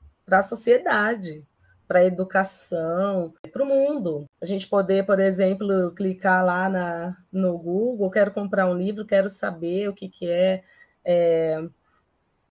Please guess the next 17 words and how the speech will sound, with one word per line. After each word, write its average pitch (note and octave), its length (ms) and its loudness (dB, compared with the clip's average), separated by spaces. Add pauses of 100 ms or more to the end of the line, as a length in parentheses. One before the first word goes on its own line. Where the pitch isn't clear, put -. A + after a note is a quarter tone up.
ser F#3+ 300 0
intersexo, F3+ 960 0
eu E3 80 -2
quero F3 240 -4
saber F3+ 380 -6
sobre F3+ 440 0
essa F3+ 280 -6
questão F3 440 -4
da, D#3+ 400 -2 (240)
do E3 80 -10
ser F3+ 280 2
não G3+ 260 2
binário", F3+ 800 -2 (480)
porque G3 260 -2
é - 140 6
complexo, F3 880 -2 (220)
né? F#3+ 320 -6